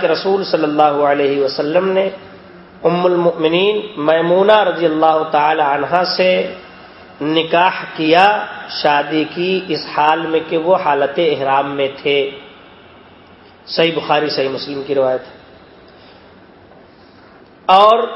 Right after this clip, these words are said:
صحیح مسلم کے اندر روایت ہے خود میمونہ رضی اللہ تعالی عنہا سے،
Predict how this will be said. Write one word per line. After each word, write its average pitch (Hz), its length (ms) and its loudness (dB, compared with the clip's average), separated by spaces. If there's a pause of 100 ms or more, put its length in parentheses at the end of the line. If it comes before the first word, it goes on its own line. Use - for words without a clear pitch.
(160)
صحیح 208 300 4
مسلم 240 520 -2 (360)
کے 214 140 4
اندر 214 280 4
روایت 208 460 2
ہے 220 100 0 (140)
خود 247 120 2 (640)
میمونہ 185 560 4
رضی 208 320 2
اللہ 180 420 2
تعالی 175 320 2
عنہا 170 580 2 (160)
سے، 127 220 -2